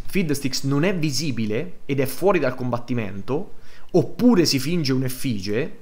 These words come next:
poi vi spiego cosa significa dalla passiva, e danneggiare un nemico con un'abilità lo impaurisce, ok? Quindi se siamo fuori dal combattimento, se i nemici non ci vedono, noi,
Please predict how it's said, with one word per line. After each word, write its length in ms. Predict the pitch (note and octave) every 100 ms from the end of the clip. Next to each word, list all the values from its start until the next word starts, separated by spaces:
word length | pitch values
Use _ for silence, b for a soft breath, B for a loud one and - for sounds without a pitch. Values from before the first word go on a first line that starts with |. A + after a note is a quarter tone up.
| -
poi 140 | G#2+
vi 60 | G#2
spiego 240 | - A2+
cosa 140 | G#2+ G#2
significa 360 | A2 G#2+ G#2
dalla 180 | G2+ G2+
passiva, 640 | G#2+ - A#2 F#2+ F#2+ E3+ - B B B B B B
e 340 | D3 B2 A#2+ -
danneggiare 500 | D#3+ G#3 A#3+ F#3+ E3+
un 60 | D#3
nemico 280 | F#3 E3+ C3+
con 120 | D3+
un'abilità 680 | E3 B2+ D3+ - A2 A2 -
lo 220 | E3 F#3+
impaurisce, 840 | G3+ G3+ F#3+ D#3 G#2+ - - - - -
ok? 400 | B2+ C3+ C3 C3 - B B
Quindi 280 | D#3+ C#3 G2+
se 120 | G#2
siamo 240 | A#2+ E3+ F#3
fuori 200 | D3+ D3
dal 120 | -
combattimento, 800 | C3 B2+ - B2+ C3 G2+ G#2 -
se 180 | - -
i 20 |
nemici 300 | B2 C3+ D3+
non 120 | D#3 C3+
ci 120 | -
vedono, 580 | C3+ A#2 A2 B2 G3+ - B B B B B B -
noi, 640 | F3 F#3 G3 F#3 G3+ G#3